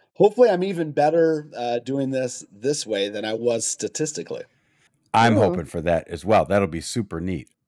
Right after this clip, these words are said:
Speaker 1: Yes, it would.
Speaker 2: So, and then next week we're going to do all the N F L end of season picks, like the playoffs and all that stuff.
Speaker 1: Perfect.
Speaker 2: I do have a question for you.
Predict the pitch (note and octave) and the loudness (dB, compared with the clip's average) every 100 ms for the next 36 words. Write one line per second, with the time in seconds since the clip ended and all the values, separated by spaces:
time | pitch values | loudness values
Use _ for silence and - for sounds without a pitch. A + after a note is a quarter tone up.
0 | _ _ _ F#2+ F#2 A2+ F2+ G2 F2+ _ | _ _ _ 2 2 0 -2 -2 -4 _
1 | _ _ _ _ - - C#3+ C#3 A#2+ C3 | _ _ _ _ -8 2 6 6 6 2
2 | B2+ A#2+ C#3+ D3+ F3 D3+ D3+ C#3 C3+ B2+ | 4 4 4 2 -4 0 0 2 0 0
3 | - - G2 C3 B2 A#2+ B2+ B2+ A#2 A#2+ | -4 -18 -2 0 2 6 6 6 2 2
4 | A#2+ A2+ A2 - _ _ - C3 G#2+ - | 2 4 2 2 _ _ 2 2 2 -2
5 | G2 D#2+ D#2+ F#2 D#2 - E2 - - A2 | -6 -6 -8 -8 -10 -8 -8 -10 0 4
6 | F#2+ F2+ - E2+ E2 D#2+ D#2+ - - B1+ | 4 4 0 -6 -6 -4 -6 -6 -14 -14
7 | A#1+ _ _ _ _ _ _ _ - A#2+ | -16 _ _ _ _ _ _ _ 0 0
8 | - - _ _ _ _ _ _ G#2+ A2 | -2 -10 _ _ _ _ _ _ 0 0
9 | G2 E3 G#3 G3+ D#3+ C#3 - - A2+ - | 0 0 4 4 4 0 -6 2 2 2
10 | - D#2 D2 D2+ C2 G1+ | -8 -12 -10 -12 -12 -16